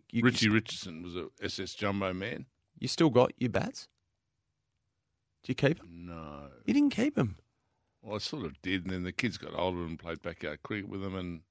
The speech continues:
Speaker 1: You're joking.
Speaker 2: and they all swelled up, and you put 'em on the fire.
Speaker 1: Jeez. Did your kids actually, speaking of kids, ever play hide and seek in their younger days?
Speaker 2: Yeah, they played that stupid game in the pool,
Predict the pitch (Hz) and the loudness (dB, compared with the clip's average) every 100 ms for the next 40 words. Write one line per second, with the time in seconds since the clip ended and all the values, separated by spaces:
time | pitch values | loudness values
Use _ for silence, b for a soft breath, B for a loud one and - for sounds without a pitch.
0 | - 202 - 285 294 107 98 98 98 - | 0 0 2 2 2 2 2 2 0 0
1 | 107 98 98 107 - 101 85 113 107 110 | 2 2 2 0 -2 -12 -6 -4 -2 -4
2 | 95 - - - - _ _ - - 185 | -4 -4 -4 -6 -12 _ _ -14 -12 -14
3 | 165 120 - - _ _ _ _ _ - | -16 -20 -20 -20 _ _ _ _ _ -4
4 | 202 320 302 147 117 113 - 107 98 - | 2 2 4 0 0 -4 -2 0 0 0
5 | 110 87 82 73 78 92 90 - 87 90 | 0 0 -2 -6 0 0 0 0 0 2
6 | 78 85 80 76 - _ _ _ _ 104 | 0 -2 -4 -6 -8 _ _ _ _ -12
7 | - 98 95 92 85 - - _ _ - | -8 -6 -6 -6 -6 -10 -14 _ _ -20
8 | 90 87 95 - - 107 67 - - - | -16 -14 -14 -14 -14 -12 -14 -14 -14 -10
9 | 101 98 - - 80 82 69 _ - 92 | -10 -10 -14 -16 -12 -12 -16 _ -8 -6
10 | 73 | -6